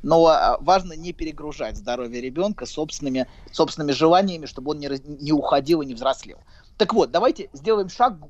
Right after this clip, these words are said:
более глубокому пониманию симптомов этой девушки. Если вернуться к причине, послужившей срыва, прич-, э, по-, послужившей причиной с-, нервного срыва,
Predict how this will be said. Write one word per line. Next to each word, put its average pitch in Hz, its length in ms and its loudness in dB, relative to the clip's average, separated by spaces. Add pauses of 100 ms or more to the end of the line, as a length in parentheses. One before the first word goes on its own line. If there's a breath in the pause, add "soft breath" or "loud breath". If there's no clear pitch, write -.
более 196 220 -4
глубокому 190 520 -6
пониманию 147 480 0
симптомов 160 460 -10
этой 139 180 -8
девушки. 113 500 -4 (520 loud breath)
Если 202 320 2
вернуться 214 420 0
к - 120 -14
причине, 196 500 -4
послужившей 143 680 0
срыва, 330 480 4 (400 soft breath)
прич-, 185 280 0
э, 190 180 4
по-, 185 160 -8
послужившей 196 520 2
причиной 185 440 0
с-, - 80 -6 (140)
нервного 131 380 2
срыва, 107 400 -6